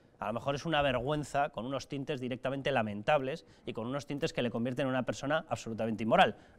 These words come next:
A lo mejor, ¿verdad? Porque cuando te estás riendo y carcajeando y no reconociendo a una persona que es el presidente legítimo frente a un dictador, a lo mejor lo que estás siendo es una persona inmoral. Bueno, este es el panorama, este es el plantel que tenemos.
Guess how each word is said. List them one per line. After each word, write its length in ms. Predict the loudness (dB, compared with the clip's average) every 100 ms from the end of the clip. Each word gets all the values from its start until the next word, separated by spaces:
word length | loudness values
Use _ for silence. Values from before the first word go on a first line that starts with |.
| -2
A 80 | 0
lo 140 | 0
mejor, 340 | -4 -4 -4
¿verdad? 320 | -4 -6 -6 -8 -18 -6
Porque 160 | -2
cuando 240 | 0 0 0
te 60 |
estás 200 | -2 -2
riendo 400 | -2 0 2 2
y 60 | 0
carcajeando 600 | -2 -2 -4 0 -2 0
y 120 | -2
no 100 | 0
reconociendo 480 | 0 2 0 0 -2
a 40 |
una 100 | 0
persona 380 | -2 -2 -2 -4 -6 -20
que 100 | -8
es 40 | -4
el 120 | -2
presidente 420 | -4 -2 -2 0
legítimo 560 | 0 0 -4 -2 -2 -2
frente 420 | 0 0 0 0
a 40 |
un 120 | 0 0
dictador, 460 | 4 6 6 6 0 -2
a 80 | 2
lo 80 | 2
mejor 200 | 2 0
lo 100 | 0
que 60 |
estás 200 | 0 -2
siendo 260 | -2 -2 -2
es 80 | 0
una 140 | -2
persona 320 | -2 -6 -6
inmoral. 380 | -4 -6 -10 -14 -20 -2
Bueno, 160 | 2 2 0 -20 -18 0
este 260 | 2 4
es 60 | 4
el 120 | 8
panorama, 560 | 8 8 8 4 0 -2
este 220 | 2 4
es 40 |
el 120 | 2 6
plantel 320 | 6 6 2
que 80 | 2
tenemos. 400 | 0 -2 -8